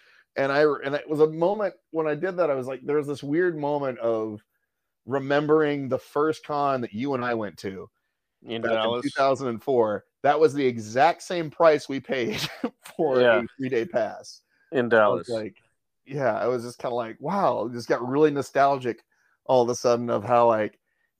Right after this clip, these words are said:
Speaker 1: man, that's when I was just, like, some schlub coming to these things, and now I'm getting a pro badge and, like, being recognized as, "Okay, you're a professional, come in here and, uh, you know, rub elbows with people." <laughs> So, um,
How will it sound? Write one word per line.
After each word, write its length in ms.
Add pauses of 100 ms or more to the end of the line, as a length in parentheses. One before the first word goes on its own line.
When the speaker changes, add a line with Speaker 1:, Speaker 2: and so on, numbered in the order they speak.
Speaker 1:
man, 360
that's 220
when 100
I 60
was 200
just, 280
like, 160
some 240
schlub 440
coming 240
to 60
these 200
things, 320
and 180 (340)
now 260
I'm 140
getting 260
a 140
pro 280
badge 400
and, 120
like, 180 (300)
being 240
recognized 680
as, 180
"Okay, 480
you're 160
a 60
professional, 600
come 220
in 80
here 380
and, 320
uh, 140
you 140
know, 340 (320)
rub 260
elbows 560
with 160
people." 280 (140)
<laughs> 540 (100)
So, 540 (800)
um, 560